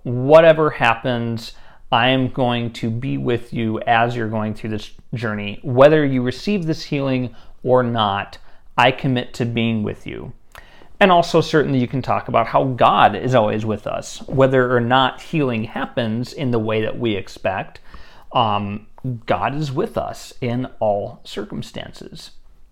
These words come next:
Sometimes, too, it may be, there are times where it may be helpful to point out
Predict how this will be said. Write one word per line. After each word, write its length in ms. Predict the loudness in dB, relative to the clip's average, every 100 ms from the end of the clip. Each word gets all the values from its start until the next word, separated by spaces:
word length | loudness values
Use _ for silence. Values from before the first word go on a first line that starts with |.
| -20 -20 -20 -20 -20 -20 -20 -20 -20 -20 -18 2
Sometimes, 600 | 6 6 6 2 2 2
too, 480 | 6 8 10 8 4
it 200 | 0 2
may 600 | 0 2 2 0 0 -4 -8 -20 -20 -20 -20 -20 -20 -20 -20 -20 -20 -20 -18 -16 -14 -8 -2 0
be, 380 | 2 2 0 -2 -12 -20 -20 -20 -20 -20 -20 -6
there 240 | -2 4 4
are 100 | 4
times 460 | 2 0 0 0
where 100 | 0
it 60 | 0
may 300 | 0 2 2
be 160 | 2 2
helpful 460 | 0 0 0 -2
to 220 | -2 -4 -4
point 400 | -2 -2 -2 -2
out 380 | -2 -2 -6